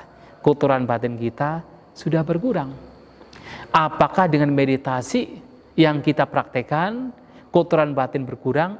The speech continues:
atau bertambah? Kalau semakin berkurang, semakin terkikis, artinya meditasi yang kita praktekkan adalah meditasi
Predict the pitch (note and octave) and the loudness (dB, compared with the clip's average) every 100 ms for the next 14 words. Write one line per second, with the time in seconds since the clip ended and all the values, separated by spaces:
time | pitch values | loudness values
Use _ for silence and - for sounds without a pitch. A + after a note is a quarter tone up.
0 | - E3+ - F#3 G3 B3+ A3 C#3 - - | -6 -6 -4 -4 -4 -4 -4 -8 -10 -20
1 | - - - - - G3+ G#3+ C#4+ B3 - | -20 -20 -20 -20 2 4 4 2 0 2
2 | A3+ G#3 A3+ F3+ D#3+ - F#3 F3+ G3 G3+ | 4 4 2 0 -6 0 4 4 2 -2
3 | - F3+ E3+ G3+ F#3 F#3 F3+ - - E3 | -4 -2 0 -2 -2 -2 -4 -6 -6 -6
4 | - C#3+ C3+ F#3 G#3 - - - - C#3+ | -2 0 4 2 0 -10 -20 -20 -6 0
5 | C3+ C3 F3+ G#3 D#3+ A#2 A2+ A#2+ C3 - | 0 0 -2 0 0 -2 -4 -8 -14 -20
6 | - - - - - A#2+ A#2+ C#3 E3 D#3+ | -20 -20 -20 -14 0 2 2 2 0 0
7 | F3 D#3+ D3 D3+ C#3 C3+ - C3+ D#3 E3+ | -2 0 0 -2 -2 -4 -2 -4 -2 -4
8 | F#3+ A3 G3+ - _ _ - - - - | -6 -12 -16 -20 _ _ -20 -20 -20 -20
9 | - - - - B2 A#2+ B2+ - - - | -20 -20 -6 -2 2 2 0 -2 -16 -4
10 | A#2+ A#2 A#2+ A#2 A2+ D#3+ F#3+ | -2 0 0 -2 -2 -2 -2